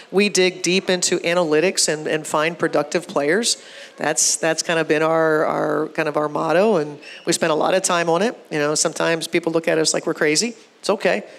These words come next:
'cause we are. Um, and, and I think that, uh, you know, like I said, with Sylvia Fowles, you know, I can, I can get there easier. Um, but like I said, we, we've kind of proven over the last few years that we can still be a successful basketball team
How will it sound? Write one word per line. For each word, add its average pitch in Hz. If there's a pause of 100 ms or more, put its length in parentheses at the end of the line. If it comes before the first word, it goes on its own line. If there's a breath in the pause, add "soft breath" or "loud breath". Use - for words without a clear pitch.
(140)
'cause 160
we 202
are. 143 (460 loud breath)
Um, 151
and, 165
and 160
I 156
think 165
that, 156
uh, 151 (320)
you 175
know, 147 (160)
like 170
I 170
said, 160
with 247
Sylvia 226
Fowles, 208
you -
know, 165
I 170
can, 170
I 165
can 170
get 170
there 165
easier. 170 (400 loud breath)
Um, 147 (120)
but -
like 170
I -
said, 165
we, 170
we've 170
kind 175
of 160
proven 165
over 156
the 156
last 156
few 160
years 156
that 160
we 165
can 165
still 170
be 165
a 175
successful -
basketball -
team 156